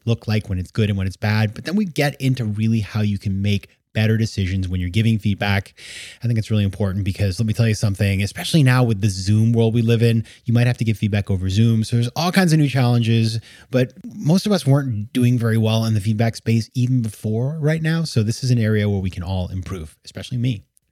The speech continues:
Now, I will pause here. I'm not gonna ask you again for feedback on the podcast 'cause I just did that. But I will say, love your questions, love your comments. Keep 'em coming. We've had a lot of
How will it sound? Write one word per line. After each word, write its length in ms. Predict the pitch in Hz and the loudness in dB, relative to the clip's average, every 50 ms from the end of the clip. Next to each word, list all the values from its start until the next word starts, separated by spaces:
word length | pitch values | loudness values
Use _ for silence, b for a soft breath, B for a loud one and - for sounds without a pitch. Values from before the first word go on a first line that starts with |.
| _ _ _ | _ _ _
Now, 280 | 131 139 143 131 113 - B B B B B - | 4 4 4 4 0 -4 B B B B B 2
I 100 | 143 147 | 2 2
will 380 | 143 147 185 220 240 233 214 | 4 4 4 4 4 2 0
pause 400 | - _ - - 156 147 147 139 | -2 _ -2 0 0 0 0 0
here. 140 | - 131 117 | 0 0 2
I'm 100 | 107 120 | 4 2
not 160 | 147 180 202 | 2 2 0
gonna 140 | - 180 151 | 0 -2 -2
ask 280 | 143 139 135 131 - - | -2 -2 -2 -2 0 0
you 80 | 120 | 0
again 240 | 110 104 113 107 104 | 2 2 0 0 0
for 120 | - - 104 | -2 -4 -4
feedback 400 | - 110 104 92 101 98 98 - | -2 -2 -2 0 0 -2 -2 -2
on 60 | 98 | -4
the 60 | 92 | -4
podcast 500 | - - 92 87 87 - - 87 80 - | -6 -6 -6 -6 -6 -6 -6 -10 -12 -12
'cause 140 | - - - | -14 -16 -16
I 40 | - | -12
just 240 | 113 120 - - | -12 -12 -12 -4
did 160 | - 143 123 104 | -4 -4 -2 -2
that. 180 | 95 87 - | -4 -6 -2
But 100 | - - | 2 4
I 60 | 131 | 4
will 200 | 135 151 208 220 | 4 4 4 2
say, 280 | 175 - - 127 107 - B B B B B B B B _ | 2 2 0 0 0 -2 B B B B B B B B _
love 360 | 131 127 127 147 165 190 180 | -2 2 4 4 4 4 2
your 120 | 196 196 185 | 0 -2 -2
questions, 580 | - - 151 131 123 - - 139 131 127 113 | 0 0 0 0 0 0 0 2 2 2 2
love 180 | 117 120 120 110 | 2 2 2 2
your 120 | 120 117 | 0 -2
comments. 400 | 113 - - 110 107 107 104 - | -2 -2 0 0 2 2 0 -2
Keep 200 | - - 170 151 | -2 -4 -4 -2
'em 80 | 160 151 | -2 -2
coming. 280 | - 120 107 110 113 110 | 0 2 2 2 2 2
We've 120 | 110 104 | 0 0
had 140 | - 135 127 | 0 0 0
a 40 | 117 | 0
lot 520 | 120 123 127 143 151 160 165 170 165 - | 2 2 4 4 4 4 4 2 0 2
of 160 | 143 131 127 | 0 0 0